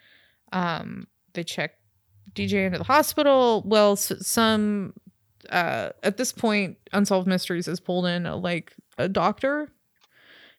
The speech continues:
to talk about a kind of syndrome. Let's see if I can get this right.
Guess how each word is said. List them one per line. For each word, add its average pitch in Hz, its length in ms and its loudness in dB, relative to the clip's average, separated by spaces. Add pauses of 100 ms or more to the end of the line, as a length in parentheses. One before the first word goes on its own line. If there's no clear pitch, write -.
to 208 100 -4
talk 196 280 2
about 180 480 4
a - 80 -4
kind 190 300 0
of 180 100 -4
syndrome. 196 1120 -4
Let's 196 140 2
see 190 100 -2
if 175 80 -8
I 175 100 -2
can 175 140 -6
get - 160 -10
this - 160 -12
right. - 260 -8